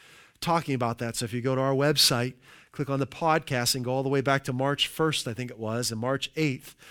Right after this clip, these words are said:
we had a couple messages on the baptism of the Holy Spirit. But it's, it's your spirit empowered by God's Spirit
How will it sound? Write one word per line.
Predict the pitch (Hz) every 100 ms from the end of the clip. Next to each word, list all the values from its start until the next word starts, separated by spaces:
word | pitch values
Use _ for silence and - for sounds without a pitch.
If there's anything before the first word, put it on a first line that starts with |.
| - - -
we |
had | 123
a | 120
couple | 151 147
messages | 143 156 - 127 110 110
on | 120 113
the |
baptism | 104 123 131 - 135 127
of | 120
the |
Holy | 107 127 135 131
Spirit. | - - 160 131 95 _ - - - - - - - _
But | 127 156 156
it's, | 160 156 151 - -
it's | 160 143 -
your | 156 143
spirit | - - 220 254 170 170
empowered | 156 147 - 185 190 170
by | 147 156
God's | 160 214 240 -
Spirit | - 131 131 151